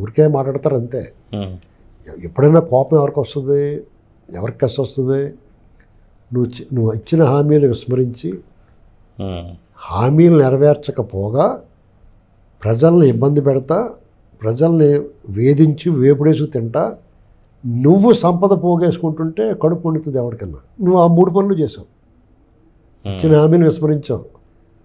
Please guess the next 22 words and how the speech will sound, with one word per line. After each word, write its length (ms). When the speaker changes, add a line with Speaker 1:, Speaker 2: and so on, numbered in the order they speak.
Speaker 1:
ప్రభుత్వంతో 580
ఒప్పందం 380
చేసుకుని 320
రైతుల్ని 500
పచ్చి 340
మోసం 300
చేసావు, 300
బంగారంలాగా 720
పూర్తి 240
అవ్వాల్సిన 340
పోలవరాన్ని 720
పడకేం 380
చేసి 180
ఇవాళకి 360
కూడా 140
అది 200
గిబ్బి-, 260
దిక్కు 260
లేకుండా 260
చూస్తుంది. 420
Speaker 2:
ఉమ్. 140
Speaker 1:
మొద-, 200